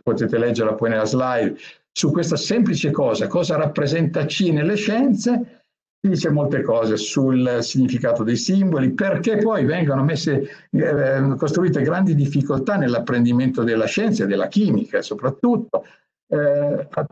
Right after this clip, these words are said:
proprio perché queste varie fa-, sfaccettature della comprensione non sono curate a sufficienza. E, ripeto, e, e, e chiudo,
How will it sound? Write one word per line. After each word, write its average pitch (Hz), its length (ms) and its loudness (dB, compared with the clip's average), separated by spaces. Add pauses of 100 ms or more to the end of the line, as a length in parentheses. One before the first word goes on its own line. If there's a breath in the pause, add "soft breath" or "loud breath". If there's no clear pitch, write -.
(220)
proprio 180 340 2
perché 123 1200 -2 (160)
queste 165 480 0
varie 170 420 0
fa-, - 180 -2
sfaccettature 147 880 -2
della 127 200 -2
comprensione 156 640 0
non 123 140 0
sono 131 280 -2
curate 123 480 -2 (260 loud breath)
a - 100 -4
sufficienza. 98 840 -4
E, 143 460 -4
ripeto, 110 680 -2 (260 loud breath)
e, 127 100 0
e, 113 680 0
e 120 100 -2
chiudo, 180 560 2